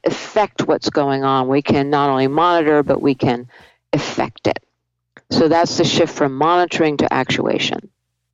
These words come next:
And that's what we're seeing here in these competitive dynamics. So this is what I call economies of action.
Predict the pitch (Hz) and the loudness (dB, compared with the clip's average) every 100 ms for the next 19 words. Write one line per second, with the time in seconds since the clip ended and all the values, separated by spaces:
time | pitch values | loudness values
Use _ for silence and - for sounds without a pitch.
0 | _ _ _ - 180 190 214 - 196 - | _ _ _ -2 0 2 2 2 2 4
1 | 170 156 - 180 165 156 151 - 156 147 | 4 2 2 2 2 0 0 2 4 2
2 | 143 131 - 139 - 143 135 131 139 131 | 0 -2 -2 -2 0 2 2 0 0 0
3 | 123 120 117 - - - - - - - | 0 0 -2 -6 -6 -6 -6 -10 -18 -20
4 | - - 240 180 - 185 269 294 302 277 | -6 0 4 4 2 0 2 4 4 4
5 | 247 226 220 208 - - - 214 214 202 | 2 2 2 2 2 0 0 0 2 2
6 | 165 165 165 156 175 - - - 113 52 | 2 0 -2 -4 -4 -2 -2 -2 -2 -6